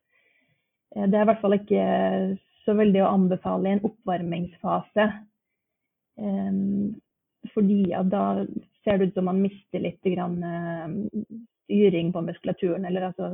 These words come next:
nervesystemet fyrer ikke like bra, så man får ikke like bra muskulær kontroll rett etter at man har gjort sånn langvarig tøying. Men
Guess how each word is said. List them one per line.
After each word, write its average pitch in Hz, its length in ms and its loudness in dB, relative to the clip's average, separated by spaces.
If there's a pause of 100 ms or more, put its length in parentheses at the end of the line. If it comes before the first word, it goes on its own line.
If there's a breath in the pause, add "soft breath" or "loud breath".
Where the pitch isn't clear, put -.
(100)
nervesystemet 185 960 -2
fyrer 202 260 6
ikke 180 220 0
like 190 260 0
bra, 180 220 -4
så - 100 -14
man 190 140 -4
får 190 240 0
ikke 190 160 -2
like 196 420 0
bra 175 220 -4
muskulær 175 440 -2
kontroll 185 500 0 (500)
rett - 340 -6
etter 190 300 -4
at - 100 -8
man 170 160 -4
har 185 60 -2
gjort 185 180 -4
sånn 180 160 -4
langvarig 170 480 -4
tøying. 180 380 -2 (460)
Men 214 260 2